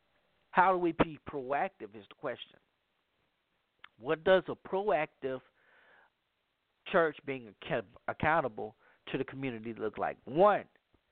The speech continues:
yes, it does involve having the programs, having the outreach that can help people. And a lot of churches doing that. Again,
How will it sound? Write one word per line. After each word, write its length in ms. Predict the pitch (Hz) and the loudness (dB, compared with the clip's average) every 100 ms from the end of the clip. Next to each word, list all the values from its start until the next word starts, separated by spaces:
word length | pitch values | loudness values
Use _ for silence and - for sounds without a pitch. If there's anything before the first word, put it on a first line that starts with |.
| _ _ _ _ _ _ _ | _ _ _ _ _ _ _
yes, 280 | 135 180 220 - | 4 4 4 -4
it 140 | 143 127 | -6 2
does 220 | 165 196 | 4 4
involve 540 | 165 127 139 151 151 139 _ - | -2 -2 4 6 6 0 _ -6
having 420 | 127 151 170 160 | 2 2 0 -6
the 80 | 135 | -10
programs, 760 | - 170 151 131 120 110 113 - _ - - - | 0 0 2 -4 -4 -4 -10 -20 _ -20 -20 0
having 340 | 131 151 160 | 2 2 0
the 100 | 143 - | -2 4
outreach 500 | 165 180 127 101 - - - _ _ _ _ _ _ - | 4 4 -2 -8 -12 -18 -20 _ _ _ _ _ _ 0
that 240 | 120 117 - _ - | 0 0 -4 _ -2
can 360 | 156 135 127 123 - | 0 2 0 -2 4
help 260 | 165 - | 4 4
people. 400 | - 131 - - - _ _ _ _ - | -4 -10 -10 -14 -16 _ _ _ _ -2
And 100 | 165 | 2
a 40 | |
lot 160 | 196 196 | 6 4
of 80 | 190 | 2
churches 240 | 190 180 | -4 -4
doing 180 | 190 180 | -4 -4
that. 260 | 123 110 - - | -2 -4 -6 -10
Again, 400 | 143 185 156 | -6 -4 -4